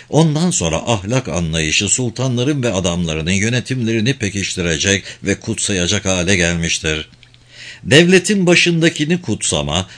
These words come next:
onu Allah'ın yeryüzündeki gölgesi, temsilcisi, yani zillullahı ruyi zemin, zillullahı fil arz gibi gösterme sapkınlığının sebebi de budur. Padişahın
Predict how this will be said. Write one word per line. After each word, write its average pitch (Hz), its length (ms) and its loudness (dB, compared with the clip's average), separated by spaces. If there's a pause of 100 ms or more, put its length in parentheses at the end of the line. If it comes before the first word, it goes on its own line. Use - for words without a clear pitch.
(120)
onu 175 300 6
Allah'ın 160 480 2
yeryüzündeki 135 1000 2
gölgesi, 113 840 2
temsilcisi, 107 960 2 (220)
yani 90 400 -2
zillullahı 104 1040 0
ruyi 123 520 2
zemin, 98 480 2 (280)
zillullahı 143 1040 4
fil 147 400 2
arz 131 360 2
gibi 107 180 -2
gösterme 117 580 0
sapkınlığının 101 760 0
sebebi 117 480 0
de 98 160 0
budur. 82 380 -2 (800)
Padişahın 180 720 4